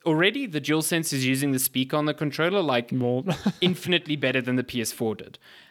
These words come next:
Speaker 1: Um, because basically when I tilt my controller, I can hear that sort of, like, you know, like, when you have a spring in your finger and it twists and you feel that,
Speaker 2: Mm.
Speaker 1: like, ee, ee, ee.
Speaker 2: Yeah.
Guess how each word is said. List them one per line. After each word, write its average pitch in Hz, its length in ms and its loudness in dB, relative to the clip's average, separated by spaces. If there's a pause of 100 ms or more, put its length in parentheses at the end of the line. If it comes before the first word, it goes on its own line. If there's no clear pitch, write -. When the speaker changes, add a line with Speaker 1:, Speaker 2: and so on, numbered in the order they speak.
(140)
Speaker 1:
Um, 117 380 0 (260)
because 131 300 -2
basically 151 480 0
when 131 200 0
I 135 200 2
tilt 147 360 -4
my 131 140 0
controller, 123 760 -2 (760)
I 135 140 2
can 135 220 -4
hear 143 400 0
that 147 200 0
sort 151 240 -2
of, 147 100 -6
like, 143 240 0
you 160 80 -4
know, 226 120 2
like, 320 180 -2
when 214 100 0
you 185 80 2
have 156 160 0
a 151 40 -6
spring 147 320 -2
in 135 80 2
your 131 100 0
finger 127 420 0
and 120 140 -2
it 117 140 -6
twists - 600 -4
and 127 120 -2
you 123 100 0
feel 143 300 2
that, 127 140 4
Speaker 2:
Mm. 120 60 -2
Speaker 1:
like, 123 180 -4 (100)
ee, 156 460 0 (120)
ee, 151 440 -4
ee. - 80 -
Speaker 2:
Yeah. 127 300 4